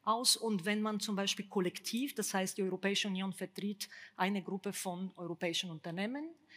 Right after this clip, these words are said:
einschließlich österreichische Unternehmen, und versucht dann kollektiv, äh, dieses, äh, Flüssiggas zum Beispiel in Katar oder woanders einzukaufen. Dort sollten wir unbedingt, äh, setzen. Das heißt, wir haben die Dreimeiresinitiative,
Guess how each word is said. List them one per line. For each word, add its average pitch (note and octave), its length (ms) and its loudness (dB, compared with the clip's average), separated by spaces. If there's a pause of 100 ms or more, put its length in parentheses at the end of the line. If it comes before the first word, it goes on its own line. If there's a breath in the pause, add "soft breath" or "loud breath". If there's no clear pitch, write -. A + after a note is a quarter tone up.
(160 loud breath)
einschließlich F#3 540 -2
österreichische E3 520 -4
Unternehmen, A3+ 560 -4 (240 loud breath)
und G3 160 0
versucht G3+ 360 0
dann G#3 220 0
kollektiv, - 580 -4 (380 loud breath)
äh, F#3 280 0
dieses, F3+ 480 -2
äh, F3+ 80 -2
Flüssiggas F3+ 640 -2
zum F3+ 100 -6
Beispiel E3 340 -4
in D3+ 200 -10
Katar G#3 440 -2
oder F3 180 0
woanders D#3+ 580 -4 (320 loud breath)
einzukaufen. E3 760 -2 (300 loud breath)
Dort F#3+ 300 2
sollten G3+ 360 0
wir G3 160 0
unbedingt, G3+ 640 0
äh, E3+ 240 -2
setzen. E3 360 -2
Das F3+ 120 0
heißt, G3 200 2
wir F#3 100 0
haben F3+ 140 0
die F3+ 80 -2
Dreimeiresinitiative, A3 1300 -2